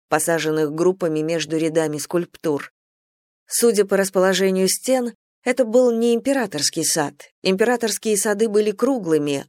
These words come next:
а этот — в форме шестиугольника — частный дворик. Его не было на карте. Рин понятия не имела, где находится.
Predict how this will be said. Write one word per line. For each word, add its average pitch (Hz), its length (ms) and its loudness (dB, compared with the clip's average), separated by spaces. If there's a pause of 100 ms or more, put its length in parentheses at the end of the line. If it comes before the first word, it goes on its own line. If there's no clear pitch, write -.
а 175 180 2
этот — 226 540 -2
в - 60 -20
форме 220 400 2
шестиугольника — 165 1200 0 (320)
частный 196 460 0
дворик. 185 600 0 (500)
Его 247 280 2
не 285 180 0
было 156 220 0
на 170 160 -4
карте. - 540 -6 (160)
Рин 226 340 2
понятия 175 540 -2
не 156 200 -2
имела, 175 320 0
где 165 240 -2
находится. 156 800 -4